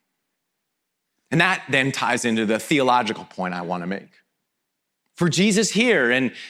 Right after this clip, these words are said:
in the perspective of the Bible, sin is not described in terms of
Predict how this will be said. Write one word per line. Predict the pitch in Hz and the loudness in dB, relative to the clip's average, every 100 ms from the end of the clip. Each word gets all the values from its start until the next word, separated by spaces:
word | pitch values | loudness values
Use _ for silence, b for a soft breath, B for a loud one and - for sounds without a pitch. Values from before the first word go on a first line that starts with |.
| B | B
in | 196 220 | 0 2
the | 214 | 2
perspective | 202 - 226 226 220 175 | 0 0 0 0 0 0
of | 196 233 175 | 2 2 2
the | 185 | 2
Bible, | 160 175 185 85 - - _ _ _ - | 4 4 2 -2 -6 -16 _ _ _ -12
sin | - - 262 294 160 165 190 | -8 -2 2 2 2 0 0
is | 190 165 | 0 0
not | 170 214 233 | 0 2 0
described | 185 214 - 160 110 80 73 120 | -2 -2 0 2 2 0 -6 -6
in | 131 | -6
terms | 135 151 147 123 | -4 -2 -2 0
of | 127 107 | -2 -4